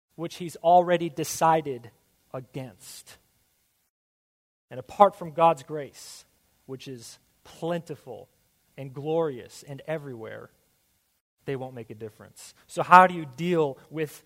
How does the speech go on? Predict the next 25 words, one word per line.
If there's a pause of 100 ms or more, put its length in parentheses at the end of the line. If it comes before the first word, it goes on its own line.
(120)
your
doubts? (360)
Well,
you
recognize
that
that (260)
is
what
you're
starting
to
deal
with (160)
when
you (140)
begin
to
doubt.
That's
the
first
step.
When
you,